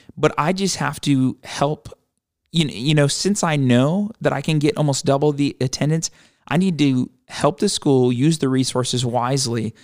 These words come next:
and be a good steward of the opportunity that they're providing for me. At the same time, I gotta be wise about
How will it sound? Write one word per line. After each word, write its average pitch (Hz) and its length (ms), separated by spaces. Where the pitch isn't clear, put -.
and 131 180
be 131 120
a 120 40
good 139 260
steward 139 400
of 120 100
the - 160
opportunity 113 540
that 95 160
they're - 60
providing 107 580
for 117 160
me. 73 220
At - 120
the 170 80
same 202 280
time, 127 260
I 143 100
gotta 165 180
be 131 140
wise 123 600
about 120 420